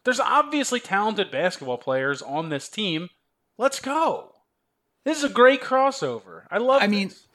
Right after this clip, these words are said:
Speaker 2: are there talented basketball players on that team?
Speaker 1: I don't know. Probably.
Speaker 2: Well, <laughs> and also, by the way, from everything I've read, it seems like they're,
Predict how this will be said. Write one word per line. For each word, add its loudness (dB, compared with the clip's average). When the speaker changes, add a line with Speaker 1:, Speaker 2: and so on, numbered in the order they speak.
Speaker 2:
are 4
there 0
talented 0
basketball -6
players -10
on -10
that -10
team? -16
Speaker 1:
I 2
don't 4
know. 4
Probably. 0
Speaker 2:
Well, 10
<laughs> 4
and 4
also, 2
by 4
the 4
way, 4
from 4
everything 0
I've 0
read, 2
it -2
seems -4
like 0
they're, 0